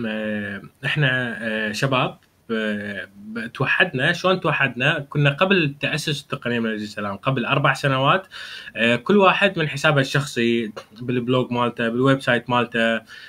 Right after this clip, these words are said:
يعلم أصدقائه كيف يتحققون من الأخبار، يعلمهم شلون يستخدمون هاي الخطوات الأساسية،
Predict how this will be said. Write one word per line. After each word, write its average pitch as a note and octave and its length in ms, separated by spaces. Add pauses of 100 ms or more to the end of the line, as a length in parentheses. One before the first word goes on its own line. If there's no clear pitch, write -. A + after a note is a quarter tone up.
(160)
يعلم C3 640
أصدقائه B2 540
كيف E3+ 340
يتحققون - 840
من C3 80
الأخبار، B2 680
يعلمهم C3+ 680
شلون C#3 300
يستخدمون C3+ 500
هاي E3+ 160
الخطوات D3 520
الأساسية، E3 760